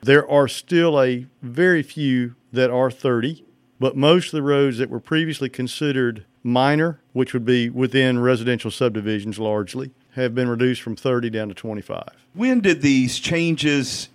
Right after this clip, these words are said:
Speaker 2: in the speed limits here in Thomasville, within the Thomasville city limits, when did these changes go into effect?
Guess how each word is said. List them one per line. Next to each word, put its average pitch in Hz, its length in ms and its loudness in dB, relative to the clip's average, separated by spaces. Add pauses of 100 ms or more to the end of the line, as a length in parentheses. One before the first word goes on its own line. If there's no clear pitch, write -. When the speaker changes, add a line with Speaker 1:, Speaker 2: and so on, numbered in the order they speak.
Speaker 2:
in 147 160 2
the 135 80 2
speed 156 400 -2
limits 131 480 0
here 143 200 0
in 127 140 2
Thomasville, 131 680 0
within 127 280 0
the 127 100 0
Thomasville 131 600 -2
city 123 360 -6
limits, 113 640 -2
when 220 160 -2
did 202 100 -6
these 123 220 -2
changes 110 480 -4
go 107 260 0
into 101 340 -4
effect? 92 640 -10